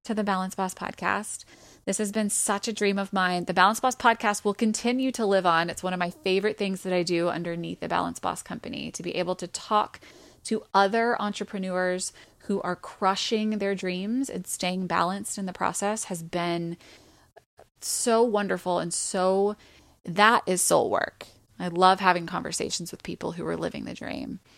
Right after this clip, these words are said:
So that will continue to live on, but I want you to know too that I'm so grateful for you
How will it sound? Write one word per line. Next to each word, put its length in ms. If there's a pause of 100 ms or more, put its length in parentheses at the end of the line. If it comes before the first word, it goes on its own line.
(260)
So 120
that 200
will 100
continue 440
to 140
live 180
on, 360 (440)
but 140
I 100
want 240
you 120
to 160
know 160
too 260
that 100
I'm 160
so 280
grateful 360
for 180
you 360